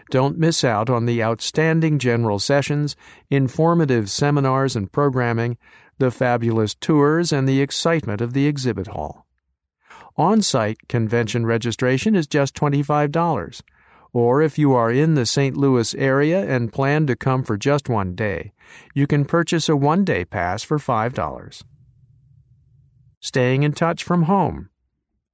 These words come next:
For those of you who will be unable to attend this year,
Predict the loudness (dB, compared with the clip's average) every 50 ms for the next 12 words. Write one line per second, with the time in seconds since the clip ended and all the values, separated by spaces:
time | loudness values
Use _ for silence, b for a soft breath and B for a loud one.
0 | _ _ _ -2 0 2 2 4 2 2 2 0 -2 0 2 2 4 4 4 4
1 | 4 2 2 4 4 2 4 4 4 2 2 2 0 0 2 2 2 2 0 0
2 | 0 0 -2 -2 -2 -2 -2 0 0 0 0 -2 -4 -6 -8 -8 -10 -10 -8 -8
3 | -10 -12